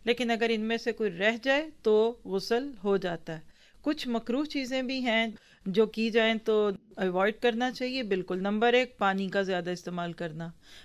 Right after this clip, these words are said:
आजकल कितना पानी इस्तेमाल होता है, इतने तीन तीन तो शावर लगे होते हैं सर के ऊपर,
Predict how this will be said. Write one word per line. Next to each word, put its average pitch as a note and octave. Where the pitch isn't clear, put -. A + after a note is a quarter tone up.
आजकल A3
कितना A#3
पानी G3+
इस्तेमाल F#3
होता E3+
है, E3+
इतने B3+
तीन B3
तीन C4+
तो C#4
शावर G#3+
लगे G3
होते F#3
हैं F3+
सर F3
के F3
ऊपर, D#3+